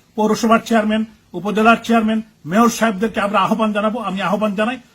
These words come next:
সবাইকে আমরা এদেরকে রুখে দাঁড়াতে হবে। আমি জানি কষ্টের মধ্যে সবাই আছেন, সবাই আত্মগোপনে আছেন। কেন আত্মগোপনে আছেন? তাদের জা-, জানের কোনো নিরাপত্তা নেই,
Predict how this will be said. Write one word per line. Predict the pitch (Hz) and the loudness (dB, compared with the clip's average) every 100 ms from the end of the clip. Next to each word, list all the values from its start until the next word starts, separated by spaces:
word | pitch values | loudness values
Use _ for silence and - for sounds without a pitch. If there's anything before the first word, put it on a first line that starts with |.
| - | -18
সবাইকে | - 226 247 269 - 226 | 0 4 6 4 2 0
আমরা | 180 180 - _ - | 0 -6 -8 _ -12
এদেরকে | 185 202 214 | -6 -6 -4
রুখে | 180 214 233 | -2 0 2
দাঁড়াতে | 180 156 143 | 2 0 -4
হবে। | 131 | -6
আমি | 214 294 | -2 2
জানি | 294 294 233 | 2 2 0
কষ্টের | 226 214 - 196 | -2 -2 -2 -2
মধ্যে | 185 165 | -4 -8
সবাই | - 160 | -8 -6
আছেন, | 135 - 113 _ _ _ _ | -6 -10 -18 _ _ _ _
সবাই | - 226 | 0 4
আত্মগোপনে | 254 - - 233 233 233 190 | 4 2 -2 -2 0 2 0
আছেন। | 214 | -2
কেন | - 311 | -2 2
আত্মগোপনে | 349 277 247 180 165 160 | 4 4 0 -2 -4 -8
আছেন? | 135 - 107 _ _ _ _ _ _ | -10 -14 -20 _ _ _ _ _ _
তাদের | 202 214 240 214 _ 147 147 | 0 2 2 -2 _ -20 -12
জা-, | 175 175 156 | -8 -6 2
জানের | 190 220 226 | 4 6 4
কোনো | 226 202 | 2 0
নিরাপত্তা | 185 220 214 196 - 165 | 4 4 4 -2 -8 -8
নেই, | 120 | -8